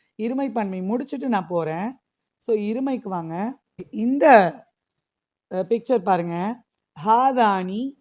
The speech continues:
ல சாஹிரானி. ஹாதான்றது அலீஃப் நூன் சேர்ந்து ஹாதானி அப்படின்னு இருமையாயிருக்கு. அதுவும் இஸ்மு தான். அது எப்படின்றதெல்லாம் நீங்க டீப்பா படிக்கும்போது தெரிஞ்சுக்கலாம்.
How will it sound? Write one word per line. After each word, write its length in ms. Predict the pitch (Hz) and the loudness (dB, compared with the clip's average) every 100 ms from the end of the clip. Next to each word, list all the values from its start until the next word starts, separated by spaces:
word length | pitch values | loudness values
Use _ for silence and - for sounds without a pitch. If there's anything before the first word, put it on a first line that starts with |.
| _ _ _ _ | _ _ _ _
ல 260 | 185 202 226 - - | -2 0 -2 -6 -2
சாஹிரானி. 1200 | 240 233 247 214 254 269 208 175 160 170 190 151 _ _ _ _ _ _ 196 | 2 2 0 -6 -6 -2 0 0 -2 -6 -8 -10 _ _ _ _ _ _ -6
ஹாதான்றது 1040 | 214 240 233 247 247 196 156 160 190 226 - _ _ _ 180 | -2 -2 0 0 0 -4 -4 -4 -2 -4 -8 _ _ _ -4
அலீஃப் 460 | 190 233 277 269 | -2 -2 -4 -6
நூன் 380 | 202 196 190 190 | -12 -10 -8 -10
சேர்ந்து 760 | - 202 180 175 156 208 277 _ _ _ 175 | -8 -6 -4 -6 0 0 0 _ _ _ -6
ஹாதானி 1000 | 214 220 208 175 170 156 147 180 202 147 _ _ _ _ | 0 0 0 0 -2 -2 -6 -6 -6 -8 _ _ _ _
அப்படின்னு 460 | - 170 165 190 | -20 -16 -10 -6
இருமையாயிருக்கு. 1080 | 262 208 190 175 160 147 147 165 156 151 147 156 _ _ _ | -4 -4 -4 -4 -6 -8 -10 -8 -4 -4 -6 -10 _ _ _
அதுவும் 580 | - 156 151 156 190 254 | -10 -10 -8 -10 -6 -2
இஸ்மு 340 | 240 233 226 | -4 -4 -6
தான். 300 | 208 185 - _ _ | -2 -2 -4 _ _
அது 220 | - 175 | -10 -8
எப்படின்றதெல்லாம் 920 | 180 185 185 233 226 185 180 170 202 262 | -6 -8 -6 -4 -4 -4 -6 -8 -10 -10
நீங்க 220 | 247 208 | -8 -8
டீப்பா 380 | 160 196 202 220 | -8 -8 -4 -2
படிக்கும்போது 540 | 196 175 185 180 202 214 | -4 -6 -8 -8 -8 -6
தெரிஞ்சுக்கலாம். 540 | 226 226 220 196 | -6 -6 -8 -10